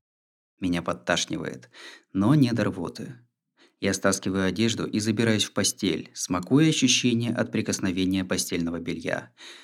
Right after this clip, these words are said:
легкого давления одеяла, мягкости подушки.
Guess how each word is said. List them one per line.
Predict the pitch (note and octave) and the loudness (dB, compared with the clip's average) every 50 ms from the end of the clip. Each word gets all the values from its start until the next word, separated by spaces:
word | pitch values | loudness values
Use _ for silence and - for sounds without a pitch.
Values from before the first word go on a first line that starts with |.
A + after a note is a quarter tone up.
| - _ _ _ | -20 _ _ _
легкого | - G#2 G#2 G2 - - F#2+ F#2 F#2+ | -4 -2 -2 -2 -2 -4 -2 -2 0
давления | F#2 G2 F#2+ F#2 G2 G2 G2 F#2+ G2 F#2+ | 0 0 0 0 0 2 2 2 2 2
одеяла, | F#2 F2 F#2 F2+ F2+ G#2+ A#2 A2+ G2 - - - - - _ _ _ _ | 0 0 0 0 0 2 2 0 0 -2 -4 -8 -10 -16 _ _ _ _
мягкости | - F#2+ F#2 A2+ C#3+ B2 - B2+ B2 - - - | -2 0 0 0 -2 -2 -2 -2 -2 -2 -2 -2
подушки. | B2 G#2+ G2 F2 F#2 E2+ - - - - - - | -2 -2 -2 -2 -2 -4 -4 -6 -6 -8 -10 -12